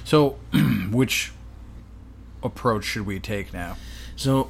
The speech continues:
Speaker 2: I think, um, I think if you wanna, you wanna do the history way, we can do that. 'Cause I feel like there's gonna be a bunch of stuff that we're both gonna riff back and forth off each other, right? So let's start with the past, right?
Speaker 1: Okay.
Speaker 2: Let's start with where the word come,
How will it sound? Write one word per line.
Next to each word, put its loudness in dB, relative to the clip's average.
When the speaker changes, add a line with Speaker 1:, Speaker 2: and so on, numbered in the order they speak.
Speaker 2:
I -2
think, 0
um, 0
I -2
think 4
if -4
you 4
wanna, 2
you -4
wanna 2
do 2
the -2
history 0
way, 0
we -4
can 0
do 2
that. 0
'Cause 2
I 4
feel 2
like 2
there's -2
gonna 0
be 4
a 2
bunch -2
of -4
stuff -2
that 2
we're 2
both 2
gonna 2
riff 2
back -2
and -6
forth -2
off -6
each -6
other, -4
right? -2
So -4
let's 0
start 0
with -2
the -2
past, -4
right? -2
Speaker 1:
Okay. -6
Speaker 2:
Let's 2
start 4
with 2
where 4
the 6
word 4
come, -2